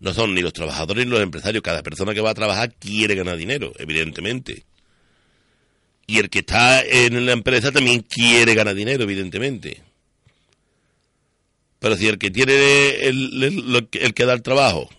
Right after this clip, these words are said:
no gana dinero o pierde dinero, ¿cómo va a dar, va, va a dar dinero? ¿Cómo vas a dar dinero para, los, para el traba-, para el trabajador?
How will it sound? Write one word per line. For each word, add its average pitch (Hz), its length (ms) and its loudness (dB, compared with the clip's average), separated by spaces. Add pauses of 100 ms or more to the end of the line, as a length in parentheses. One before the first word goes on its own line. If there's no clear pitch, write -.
(100)
no 110 200 2
gana 131 200 2
dinero 127 440 2 (1900)
o 107 200 2
pierde 120 440 4
dinero, 120 420 2 (420)
¿cómo 107 240 -6
va 107 100 -2
a - 20 -4
dar, 104 300 -2
va, 104 280 -2
va 104 160 -4
a 98 40 -2
dar 92 140 -4
dinero? 120 420 -6 (1300)
¿Cómo 113 200 -4
vas 120 200 0
a - 20 -6
dar 117 140 -2
dinero 117 280 -4
para, 110 140 -4
los, 104 80 -8
para 101 160 -12
el 95 60 -16
traba-, 104 320 -4
para 101 120 -12
el 95 40 -16
trabajador? 95 460 -4